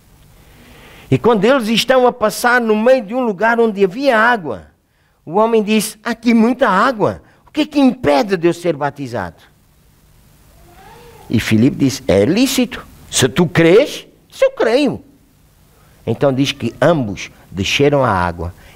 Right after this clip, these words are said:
e Filipe o batizou. E eu vou dizer aqui uma coisa aos irmãos. Aquele homem era eunuco. Os irmãos sabem que os eunucos não têm capacidade de ser férteis.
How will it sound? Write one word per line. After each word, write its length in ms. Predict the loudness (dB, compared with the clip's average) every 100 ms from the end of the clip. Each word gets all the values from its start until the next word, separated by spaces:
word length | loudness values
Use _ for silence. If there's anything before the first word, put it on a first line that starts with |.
| -10
e 80 | -10
Filipe 480 | -4 -2 -2 -2 -6
o 40 |
batizou. 680 | -4 -4 -4 -4 -6 -8 -12 -16 -20 -20 -20 -20 -20 -20 -20 -20 -20 -20 -18 -20 -20 -20 -20 -20 -20 -18 -18 -18 -12 2
E 100 | 2
eu 60 |
vou 140 | 4 2
dizer 320 | 4 4 2
aqui 180 | 2 2
uma 160 | 2
coisa 300 | 2 0 2
aos 140 | 0 2
irmãos. 480 | 0 0 -4 -8 -6
Aquele 460 | 0 2 2 2
homem 280 | 2 2 -2 0
era 140 | 2
eunuco. 580 | 2 2 0 -2 -4 -18 -20 -20 -20 -20 -20 -20 -20 -20 -20 -20 -20 -20 -8
Os 140 | -2 2
irmãos 340 | 2 2 0
sabem 280 | 0 0 -2
que 120 | -2
os 120 | -2 2
eunucos 640 | 2 4 2 0 -12 -14 -18 -20 -20 -20 -20 -20 -20 -20 -20 -20 -8 2
não 180 | 2
têm 240 | 2 2 2
capacidade 800 | 0 0 -2 -2 -2 2 0 0
de 60 |
ser 100 | -4
férteis. 460 | -2 -2 -2 -4